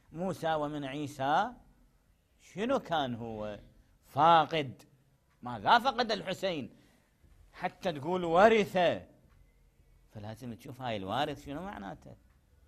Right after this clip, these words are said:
ماذا ورث من آدم؟ ليش الحسين لم يخلقه الله عز وجل في عالم النور قبل آدم؟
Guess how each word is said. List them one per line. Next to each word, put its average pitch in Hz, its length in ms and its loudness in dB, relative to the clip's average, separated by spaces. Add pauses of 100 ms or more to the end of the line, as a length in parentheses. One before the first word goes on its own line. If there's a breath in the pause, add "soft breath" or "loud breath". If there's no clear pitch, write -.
(1000)
ماذا 165 340 -4
ورث 190 260 -4
من 156 200 -8
آدم؟ 107 380 -8 (1800)
ليش 98 260 -18
الحسين 113 760 -10 (680)
لم 127 240 -8
يخلقه 127 460 -10
الله 120 420 -4
عز 110 200 -12
وجل 107 520 -8 (720)
في 110 100 -14
عالم 113 380 -8
النور 117 300 -10 (120)
قبل 110 260 -12
آدم؟ 139 600 -8